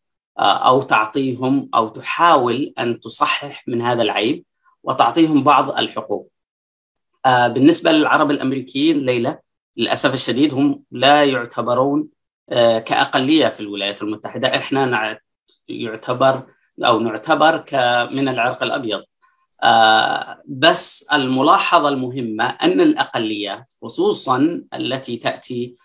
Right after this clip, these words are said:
من بلدان، غير، يعني، إذا سمح لي القول أن نقول، دول عالم ثاني أو عالم ثالث، لا يهتمون بالتصويت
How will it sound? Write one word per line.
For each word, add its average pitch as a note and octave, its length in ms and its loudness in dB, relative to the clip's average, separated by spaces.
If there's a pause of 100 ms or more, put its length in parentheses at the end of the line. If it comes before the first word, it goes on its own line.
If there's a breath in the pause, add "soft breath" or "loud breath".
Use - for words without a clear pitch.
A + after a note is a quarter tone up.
(200 soft breath)
من C3 220 0
بلدان، A#2+ 680 -2 (300)
غير، B2 480 0 (340)
يعني، G#2 560 -12 (520)
إذا A2+ 420 0
سمح A#2 360 -4
لي A#2 120 -2
القول A2+ 380 0
أن A2+ 120 -8
نقول، A2 420 -6 (720)
دول A#2+ 280 2
عالم A#2 380 4
ثاني A2 460 -2
أو G2+ 140 -6
عالم G#2+ 380 0
ثالث، A#2 420 -2 (1000)
لا D3+ 160 6
يهتمون D3 500 4
بالتصويت A#2+ 640 -6